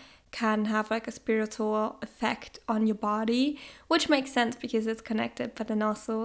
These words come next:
it's such a big belief that that actually helps. Like, there's one to cleanse everything, and that helps you, like, for digestion, and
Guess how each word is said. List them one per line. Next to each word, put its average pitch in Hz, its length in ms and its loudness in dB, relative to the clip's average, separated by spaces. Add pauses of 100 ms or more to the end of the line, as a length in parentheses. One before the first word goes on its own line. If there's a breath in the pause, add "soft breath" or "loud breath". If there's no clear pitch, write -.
it's - 180 -10
such - 280 -4
a 214 120 2
big 214 320 0
belief 214 300 2
that 214 160 -4
that - 220 -8
actually 262 540 0
helps. 320 520 0
Like, - 240 -8 (380 loud breath)
there's 214 200 2
one 214 200 6
to 220 100 -2
cleanse 220 720 4
everything, 214 840 0
and 220 160 0
that - 160 -4
helps - 360 -4
you, 117 160 0
like, - 200 -4
for - 160 -8
digestion, 214 880 2
and 208 240 -4